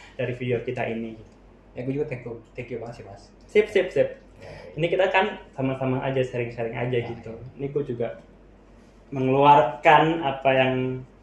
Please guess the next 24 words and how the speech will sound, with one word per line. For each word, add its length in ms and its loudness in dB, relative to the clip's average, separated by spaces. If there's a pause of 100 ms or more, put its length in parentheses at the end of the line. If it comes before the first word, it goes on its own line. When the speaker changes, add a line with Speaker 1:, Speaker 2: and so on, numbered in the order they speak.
(540)
Speaker 1:
unek-unek 460 -4
gue 220 0 (120)
gitu 240 -6
kan. 240 -18 (1300)
Oke, 760 4 (260)
this 140 -4
has 160 -4 (240)
been 320 2
a 100 -2
great 240 -4
session, 1000 0
but 760 6 (880)
sadly 680 4
we 100 4
have 300 0
to 220 0
be 180 -6
apart 540 2
for 160 0
now. 580 0 (300)
So, 260 -4 (1400)
tapi 580 0
tunggu 240 6
dulu, 520 6